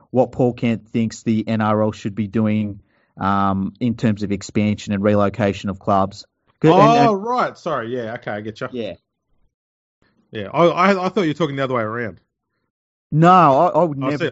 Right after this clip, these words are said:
Speaker 1: di-, I
Speaker 2: I,
Speaker 1: would never
Speaker 2: see
Speaker 1: agree
Speaker 2: that
Speaker 1: with Paul Kent.
Speaker 2: All right. So, see, I agree with the Paul Kent you're agreeing with there, not the other
Speaker 1: Okay.
Speaker 2: Paul Kent.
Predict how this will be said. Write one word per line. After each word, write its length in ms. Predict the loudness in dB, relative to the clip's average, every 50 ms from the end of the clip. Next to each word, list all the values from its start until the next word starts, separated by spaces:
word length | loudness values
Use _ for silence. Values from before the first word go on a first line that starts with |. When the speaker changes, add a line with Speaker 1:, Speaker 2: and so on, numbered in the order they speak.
| -4 0
Speaker 1:
di-, 60 | 2
I 140 | 4 4 4
Speaker 2:
I, 40 | 2
Speaker 1:
would 160 | 0 -2 -6 -8
never 240 | -10 -6 -6 -6
Speaker 2:
see 120 | -4 -4 -2
Speaker 1:
agree 100 | -2 -2
Speaker 2:
that 120 | -4 -6
Speaker 1:
with 100 | -8 _
Paul 120 | -10 -10 -10
Kent. 300 | -10 -10 -10 -10 -12 -14 _ _ _ _ -18
Speaker 2:
All 80 | -14
right. 140 | -14 -14 -14
So, 180 | -14 -14 -14 -14 -16 -18 _ _ _ _
see, 200 | _ -12 -10 -8 -4
I 160 | -2 0 0
agree 680 | 0 -2 -4 -8 -6 -4 -2 -2 -2 -2 -4 -6 -12 _ _ _ _
with 120 | -10 -10 -8
the 80 | -10
Paul 280 | -10 -8 -6 -6 -6 -6
Kent 220 | -6 -8 -10 -8
you're 220 | -6 -4 -2 -2 -4
agreeing 380 | -4 -6 -6 -6 -4 -4 -4
with 160 | -6 -6 -8 -8
there, 300 | -10 -12 -12 -12 -14 _
not 220 | -4 -4 -4 -2 -2
the 140 | -2 -2 -2
other 140 | -2 -4
Speaker 1:
Okay. 80 | -6 -6
Speaker 2:
Paul 140 | -6 -6 -6
Kent. 220 | -8 -10 -12 -12